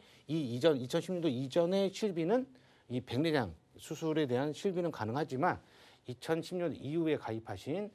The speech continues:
어, 실비는 이 백내장에 대한, 어, 보장은 안 해줍니다. 그래서, 어, 실비가 비싸다 그래서 이제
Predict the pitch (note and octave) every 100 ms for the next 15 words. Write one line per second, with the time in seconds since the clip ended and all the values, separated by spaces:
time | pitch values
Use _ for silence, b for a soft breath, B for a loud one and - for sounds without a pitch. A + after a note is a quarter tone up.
0 | b b - G2 F#2 - F3 D#3 D#3+ G2+
1 | - _ - G#2 - A2+ D3+ _ _ -
2 | C#3+ C#3+ b b b - F2+ E2+ - A#2
3 | A#2+ B2 - C3 D3 A2+ F2 - - -
4 | D3 D#3+ C3+ C#3 E2 - B B B B
5 | - C#3+ D#3+ D#3+ D3 - C#4 C4 G#3 F3
6 | E3 - A#3 G#3+ F#3 C#3 A2+ G#2+ A#2+ D#2+
7 | - _ - C#3 D3 A#2+